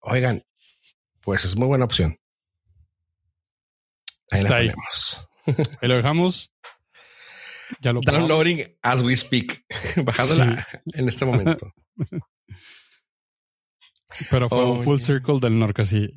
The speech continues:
Speaker 2: eso me dio nostalgia.
Speaker 1: Está chido. Qué buena idea, Pollo. Gracias.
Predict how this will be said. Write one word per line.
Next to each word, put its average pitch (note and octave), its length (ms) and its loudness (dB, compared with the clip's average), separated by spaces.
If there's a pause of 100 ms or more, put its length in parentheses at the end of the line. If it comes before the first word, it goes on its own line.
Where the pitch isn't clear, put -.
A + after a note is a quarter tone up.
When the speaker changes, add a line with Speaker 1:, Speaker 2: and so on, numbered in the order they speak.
(140)
Speaker 2:
eso A#2+ 380 0 (100)
me A#2+ 160 -2
dio A2 140 2
nostalgia. - 500 -4 (540)
Speaker 1:
Está - 240 -6
chido. A2 380 0 (100)
Qué D#3+ 100 -4
buena E3+ 300 0
idea, E3+ 260 -2
Pollo. E3+ 180 -8
Gracias. D#3+ 500 -6